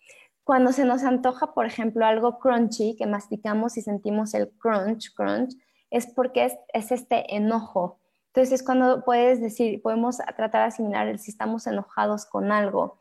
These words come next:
O a lo mejor un enojo que no hemos sacado. Entonces, al crujir, con esa forma lo sacamos.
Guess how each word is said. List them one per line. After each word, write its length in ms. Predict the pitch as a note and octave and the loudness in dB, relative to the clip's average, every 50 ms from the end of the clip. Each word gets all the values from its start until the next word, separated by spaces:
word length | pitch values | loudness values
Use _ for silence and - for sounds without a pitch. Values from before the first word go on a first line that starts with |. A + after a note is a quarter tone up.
| _ _ _ _ _ _ _ _ - | _ _ _ _ _ _ _ _ 2
O 220 | D4+ D4 C#4+ C#4 | 4 6 6 6
a 80 | D4+ D4 | 6 4
lo 80 | C4+ | 4
mejor 380 | B3 A#3+ A3+ A#3 - B3 A#3+ B3 | 2 2 0 0 2 2 4 4
un 180 | B3+ B3+ B3+ B3 | 4 4 4 4
enojo 520 | B3 B3+ B3+ B3+ B3+ C4 - G#3+ A3 G#3+ - | 4 4 4 4 2 0 -2 -4 -4 -4 -2
que 80 | A3 | -2
no 140 | A3 A3+ A3 | 0 0 0
hemos 200 | A3 A3+ A#3 A3+ | 0 0 -2 -2
sacado. 720 | - - G#3+ A3 - B3+ B3 A#3+ G#3 G3 G3 A3+ C#4 - _ _ _ _ _ _ _ _ - | -2 -4 -6 -2 0 2 2 4 6 4 4 2 0 -6 _ _ _ _ _ _ _ _ 4
Entonces, 220 | C#4+ C#4+ C#4+ C#4+ | 4 4 6 4
al 240 | B3 A#3 A#3 A#3+ - | 4 4 2 0 -2
crujir, 760 | A#3 A3 A3+ A3 - - D4+ D#4 C#4+ B3+ B2 - - - _ _ _ _ _ _ _ _ _ _ _ _ _ _ _ _ _ _ _ - B3+ | 0 0 0 0 0 0 2 2 4 2 2 0 -2 -6 _ _ _ _ _ _ _ _ _ _ _ _ _ _ _ _ _ _ _ -6 -2
con 180 | B3+ C#4 B3+ A#3 | 2 2 2 2
esa 220 | A3 A3+ - A3+ | 2 0 -2 -4
forma 320 | A3+ - A3 A3 A3 G#3 G#3+ | -2 0 -2 0 0 0 0
lo 140 | A3 G#3 G#3+ | 0 -2 -4
sacamos. 680 | - G#3 - - G#3+ G#3 G3 - - G3 - - | -6 -10 -6 -4 -4 -2 -2 -4 -6 -8 -10 -14